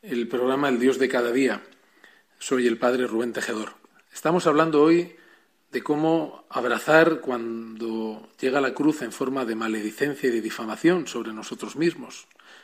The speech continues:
eh, la calumnia, pero también cómo evitar estos pecados. Hablábamos hasta ahora sobre la maledicencia. Cosa más grave es la calumnia,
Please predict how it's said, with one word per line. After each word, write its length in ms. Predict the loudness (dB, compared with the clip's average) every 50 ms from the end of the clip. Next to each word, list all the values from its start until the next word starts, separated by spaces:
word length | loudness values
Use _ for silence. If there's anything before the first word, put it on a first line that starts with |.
| _ _ _ _
eh, 220 | -20 -20 -20 -18 -14
la 140 | -10 -8
calumnia, 520 | -4 0 2 2 4 2 2 -4 -8 -10 -14 -18 _ _ _ _
pero 180 | -4 -2 2 2
también 240 | 4 4 4 4
cómo 180 | 4 2 2 4
evitar 320 | 2 2 2 0 0 0
estos 260 | 0 -4 -8 -10 -10 -10
pecados. 500 | -10 -8 -8 -8 -8 -10 -12 -18 -18 -14
Hablábamos 420 | -8 -6 -4 -4 -4 -4 -4 -6
hasta 220 | -6 -6 -4 -4 -2
ahora 320 | 0 2 2 2 2 0 -4 -14 -20 -20 -20 _ _
sobre 380 | -10 -8 -8 -6 -4 -4 -4 -2
la 160 | -4 -4 -4
maledicencia. 840 | -4 -4 -4 -4 -6 -6 -8 -6 -6 -8 -8 -10 -14 -18 -20 -20 _ _ _ _ _ _ -18 -18 -18 -14 4
Cosa 240 | 6 8 8 10 8
más 160 | 8 8 8
grave 280 | 8 8 10 10 10 8
es 60 | 6
la 120 | 4 0 0
calumnia, 500 | 0 0 0 0 -2 -4 -10 -16 -20